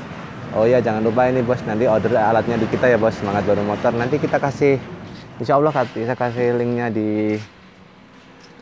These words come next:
kolom deskripsi. Untuk kemudian di Tokopedia, di Bukalapak. Ya, doa restunya aja, semoga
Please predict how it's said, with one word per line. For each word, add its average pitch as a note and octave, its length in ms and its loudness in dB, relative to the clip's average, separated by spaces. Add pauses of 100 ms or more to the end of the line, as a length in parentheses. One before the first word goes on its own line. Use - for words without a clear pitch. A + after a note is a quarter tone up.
(280)
kolom G#2+ 240 0
deskripsi. G2+ 480 -2 (640)
Untuk F#2+ 160 -6
kemudian G2 320 0
di G2 160 0
Tokopedia, G2+ 480 2
di G#2+ 80 2
Bukalapak. F#2+ 520 0 (1200)
Ya, F#2 240 0
doa F#2 400 -2
restunya G2+ 320 -4
aja, F#2+ 160 -2
semoga G2 800 0